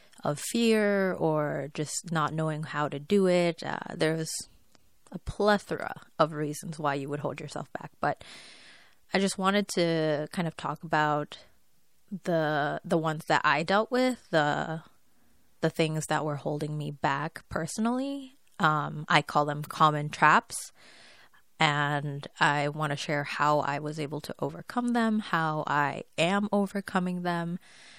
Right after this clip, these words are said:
And then towards the end, I want to talk a little bit about the origin story of this podcast, just because I think it'll be interesting for you to hear me talk about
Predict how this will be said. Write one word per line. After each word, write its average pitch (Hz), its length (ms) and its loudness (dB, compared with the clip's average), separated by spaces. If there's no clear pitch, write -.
And 208 160 2
then 208 340 0
towards 196 240 2
the 185 120 2
end, 165 160 2
I 160 60 4
want 156 160 0
to 156 60 -2
talk 151 200 -2
a 160 40 -2
little 156 160 -2
bit 156 220 0
about - 280 -6
the 165 100 -2
origin 151 480 -2
story 156 420 -2
of 143 240 0
this 156 140 -8
podcast, 135 720 -2
just 254 200 -4
because 240 220 2
I 196 80 4
think 190 160 -2
it'll 185 120 2
be 165 160 -2
interesting 165 640 -6
for - 120 -4
you 160 200 0
to 160 120 -4
hear 160 560 -2
me 175 160 0
talk 165 380 2
about 160 640 -2